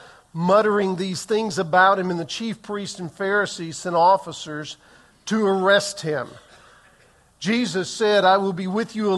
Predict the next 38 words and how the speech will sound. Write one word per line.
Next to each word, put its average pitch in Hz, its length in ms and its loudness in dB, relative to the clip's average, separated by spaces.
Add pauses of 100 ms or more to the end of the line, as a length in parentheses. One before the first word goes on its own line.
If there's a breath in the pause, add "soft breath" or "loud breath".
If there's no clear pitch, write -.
(120)
little 214 220 0
longer, 185 580 2
and 170 480 -4
then 208 380 0
I 175 240 -2
am 170 180 -4
going 208 420 -2
to 190 220 -6
him 190 400 0 (380 loud breath)
who 180 180 -6
sent 226 460 -2
me. 160 120 -4
You 175 180 -6
will 170 100 -4
seek 233 420 -6
me, 175 280 0
and 190 120 -2
you 196 80 -2
will 190 140 0
not 190 260 2
find 208 380 4
me. 156 180 -4
Where 185 240 2
I 180 160 4
am, 208 340 0
you 196 120 -8
cannot 175 420 -2
come." 147 520 -2 (1080 soft breath)
The 196 80 -2
Jews 220 400 0
said 226 260 2
to 214 80 0
one 208 200 4
another, 202 300 4
"Where 208 360 2
does 202 180 -4
this 208 220 -12
man 208 160 0